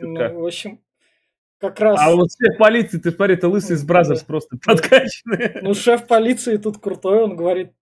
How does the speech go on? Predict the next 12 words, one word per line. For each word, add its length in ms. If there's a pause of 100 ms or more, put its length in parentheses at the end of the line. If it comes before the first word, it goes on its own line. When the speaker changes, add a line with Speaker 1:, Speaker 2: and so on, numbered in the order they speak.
Speaker 2:
как 180
раз: 280
«Ну, 120
ты, 100
может, 260
останешься, 560
Максимум?» 460
«Не-не-не, 500
я 120
должен 340
свалить, 480
все. 340